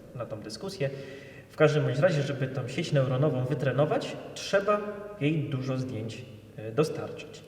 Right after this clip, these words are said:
I skąd je wziąć? No przecież nie będzie sobie taka firma, czy coś robiła swoich własnych. No, będzie zbierać z internetu, co się da. I być może ktoś tutaj postanowił, że już zrobi hasło, żeby właśnie tego typu różne dziwne operacje się nie działy.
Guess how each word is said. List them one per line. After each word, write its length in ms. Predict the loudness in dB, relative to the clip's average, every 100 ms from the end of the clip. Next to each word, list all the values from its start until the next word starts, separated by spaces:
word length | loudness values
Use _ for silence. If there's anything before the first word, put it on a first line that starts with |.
| -6
I 120 | -6
skąd 260 | -2 0
je 120 | 2 0
wziąć? 260 | -4 -6
No 80 | -6
przecież 380 | -6 -6 -4 -2
nie 100 | 0
będzie 240 | 0 0
sobie 220 | -2 -4
taka 260 | -6 -6 -8
firma, 360 | -8 -6 -4 -6 -8 -16 -20 -20 -20 -10
czy 120 | -8
coś 280 | -8 -10 -10
robiła 340 | -10 -6 -8
swoich 320 | -8 -8 -6
własnych. 420 | -4 -4 -6 -14 -10
No, 60 | -10 -10 -8
będzie 260 | -6 -4 -2
zbierać 320 | 0 0 0
z 40 |
internetu, 460 | 0 -2 -2 -2 -4
co 140 | -6
się 140 | -6 -6
da. 200 | -6 -8 -10 -16 -18 -20 -20 -10
I 120 | -8
być 320 | -6 -4 -2
może 260 | 0 0 0
ktoś 320 | -2 -4 -4
tutaj 260 | -4 -4 -4
postanowił, 580 | -4 0 2 2 0 -2
że 120 | -4 -6 -10 -10 -6
już 120 | 0
zrobi 320 | 4 4 4
hasło, 600 | 2 -2 -2 0 2 2 -2 -8 -8
żeby 220 | -2 6 8
właśnie 280 | 8 6
tego 240 | 0 2 2
typu 260 | 2 -2
różne 260 | 0 2 0
dziwne 420 | 0 2 2 2
operacje 400 | 2 0 0 -2
się 120 | -4
nie 120 | -6 0
działy. 420 | 4 6 4